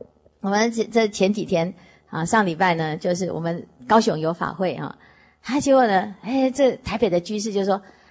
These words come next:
：“好远哦，好，不要去，哈，为什么？现在其实不远哈，一个半小时就到了，坐高铁就到。但是呢，我们一想到高雄就很远啊。”哎，在高雄的人呢，也说很远，因为他们在南高雄，我们在北高雄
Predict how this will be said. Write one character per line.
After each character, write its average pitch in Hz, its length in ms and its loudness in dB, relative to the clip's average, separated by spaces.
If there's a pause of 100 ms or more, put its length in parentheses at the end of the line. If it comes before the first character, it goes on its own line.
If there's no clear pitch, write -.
：“好 - 180 2
远 202 300 4
哦， 147 180 -8 (420)
好， 165 160 -6
不 202 120 2
要 226 160 6
去， 202 320 -6
哈， 147 160 -8
为 196 120 -2
什 175 140 -6
么？ 143 160 -10 (300)
现 294 200 -2
在 277 120 4
其 208 120 -4
实 190 120 -2
不 220 160 -6
远 147 280 -4
哈， 151 220 -12 (240)
一 240 80 -4
个 233 100 0
半 233 220 2
小 170 160 0
时 156 140 -10
就 175 140 -2
到 175 200 4
了， 147 160 0
坐 196 140 -2
高 180 200 0
铁 - 140 -8
就 160 140 -4
到。 - 280 -6 (120)
但 262 160 -2
是 254 160 0
呢， 196 260 -2
我 185 100 -6
们 190 160 -6
一 339 80 2
想 254 240 6
到 311 160 6
高 254 160 4
雄 202 220 0
就 220 100 -4
很 170 220 -4
远 160 180 -8 (120)
啊。” - 120 -20 (600)
哎， 320 260 4
在 392 140 2
高 381 200 8
雄 247 220 6
的 247 100 2
人 175 220 2
呢， 175 220 -4
也 196 100 -4
说 262 160 -4
很 220 240 0
远， 180 220 4
因 233 100 2
为 254 60 2
他 226 120 -4
们 190 120 -6
在 202 100 -2
南 170 220 -6
高 170 180 -2
雄， - 240 -8
我 165 100 -6
们 165 120 -8
在 190 100 -2
北 143 140 -6
高 156 200 -8
雄 - 160 -14